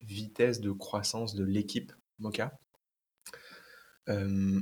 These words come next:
en fait, je suis à la fois tiraillé entre, euh, une, une nécessité, ou en tout cas une envie, plus que nécessité, parce qu'il n'y a aucune nécessité là-dessus, mais une envie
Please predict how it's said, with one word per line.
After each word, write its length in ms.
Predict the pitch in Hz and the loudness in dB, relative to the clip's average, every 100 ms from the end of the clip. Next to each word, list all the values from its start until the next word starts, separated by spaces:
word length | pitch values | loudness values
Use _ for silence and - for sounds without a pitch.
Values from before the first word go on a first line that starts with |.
| 98 | 2
en 80 | |
fait, 160 | 101 131 | 2 2
je 60 | - | 4
suis 80 | |
à 40 | 107 | 4
la 140 | 101 | 2
fois 160 | - 117 | 2 0
tiraillé 680 | - - 110 110 107 123 117 | 2 2 4 4 2 2 0
entre, 360 | 104 98 - | -2 -2 -2
euh, 280 | 104 101 95 95 - - - - _ _ _ _ _ _ | 0 0 0 -2 -8 -20 -20 -20 _ _ _ _ _ _
une, 540 | 104 101 95 95 95 - | -2 2 2 2 -2 -4
une 240 | 104 98 | -2 2
nécessité, 960 | 104 104 - - 98 - 113 113 120 - _ - | 2 0 -2 -4 -4 -2 0 0 -2 -10 _ -4
ou 120 | 104 | -2
en 40 | |
tout 100 | 98 | 4
cas 100 | 123 | 8
une 160 | 117 113 | 8 8
envie, 260 | 127 123 | 6 4
plus 180 | 131 - | 0 -2
que 100 | 117 | 0
nécessité, 440 | 101 98 98 - 110 | 0 0 -2 -4 -4
parce 140 | - | -2
qu'il 80 | 98 | 0
n'y 60 | |
a 20 | 101 | 0
aucune 160 | 117 | 0
nécessité 420 | 110 101 98 - | -2 0 -2 -2
là-dessus, 240 | 113 101 107 | -4 -4 0
mais 120 | 98 | 2
une 160 | 101 110 | 4 6
envie 420 | 113 107 110 | 4 4 -2